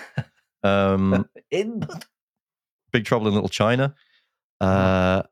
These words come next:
Speaker 2: Three Amigos. Crocodile Dundee.
Speaker 1: Hello there. Bingo. <laughs>
Speaker 2: Was it Crocodile Dundee?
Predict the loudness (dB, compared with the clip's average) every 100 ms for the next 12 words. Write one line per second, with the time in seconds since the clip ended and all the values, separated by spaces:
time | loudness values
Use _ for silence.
0 | _ -2 0 2 2 2 0 -2 -6 -4
1 | -2 0 0 0 2 0 0 0 0 0
2 | 0 0 -2 -10 _ -2 2 4 4 4
3 | 4 2 0 -4 _ _ _ _ -2 0
4 | 2 4 4 4 2 0 0 2 2 0
5 | 2 2 2 2 2 0 -2 -6